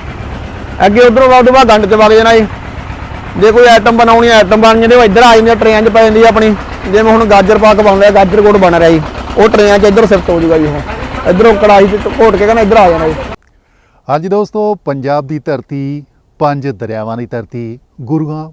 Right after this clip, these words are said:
Speaker 2: ਪੀਰਾਂ, ਰਿਸ਼ੀਆਂ ਦੀ ਧਰਤੀ। ਪੰਜਾਬ ਦੀ ਧਰਤੀ ਦੀ ਰੰਗਤ ਪੂਰੀ ਦੁਨੀਆ ਨਾਲੋਂ ਵੱਖਰੀ ਹੈ, ਵਿਲੱਖਣ ਹੈ।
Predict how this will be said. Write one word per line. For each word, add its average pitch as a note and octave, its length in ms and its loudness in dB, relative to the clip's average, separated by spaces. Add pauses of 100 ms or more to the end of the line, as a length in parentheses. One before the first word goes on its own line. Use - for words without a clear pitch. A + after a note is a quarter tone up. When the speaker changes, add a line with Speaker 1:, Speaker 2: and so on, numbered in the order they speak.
(120)
Speaker 2:
ਪੀਰਾਂ, A#2+ 600 -12
ਰਿਸ਼ੀਆਂ D3 320 -10
ਦੀ G#2 160 -14
ਧਰਤੀ। G2+ 380 -18 (920)
ਪੰਜਾਬ F#3 340 -4
ਦੀ G3 100 -10
ਧਰਤੀ E3+ 280 -10
ਦੀ D#3+ 140 -8
ਰੰਗਤ B2 580 -12 (320)
ਪੂਰੀ G#3 220 -4
ਦੁਨੀਆ D3 320 -10
ਨਾਲੋਂ A2+ 400 -12
ਵੱਖਰੀ D3 520 -12
ਹੈ, C#3+ 220 -14 (180)
ਵਿਲੱਖਣ A2 500 -14
ਹੈ। F2+ 140 -20